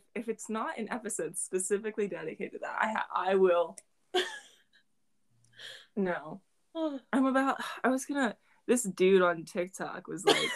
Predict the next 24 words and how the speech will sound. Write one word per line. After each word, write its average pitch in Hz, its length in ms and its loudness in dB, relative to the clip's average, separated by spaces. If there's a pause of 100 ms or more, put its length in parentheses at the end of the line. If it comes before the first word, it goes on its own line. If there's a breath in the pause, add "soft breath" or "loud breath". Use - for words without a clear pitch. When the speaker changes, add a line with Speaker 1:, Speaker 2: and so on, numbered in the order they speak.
Speaker 1:
"I 202 140 12
don't 240 120 4
wanna 254 180 6
be 254 160 0
the," 214 280 4 (420 soft breath)
he, 285 200 2
he 302 160 0
was, 311 120 -6
like, 277 140 -4
looking 220 280 0
for, 240 120 -2
like, 220 120 -4
a 196 40 -8
very 175 260 -4
specific 190 520 -10
fan 170 160 -6
picture, 175 240 -8
like, 190 140 -8
showed 180 200 -2
up 175 120 -6
on 185 60 -10
my 190 140 -2
For 190 120 -2
You 175 160 0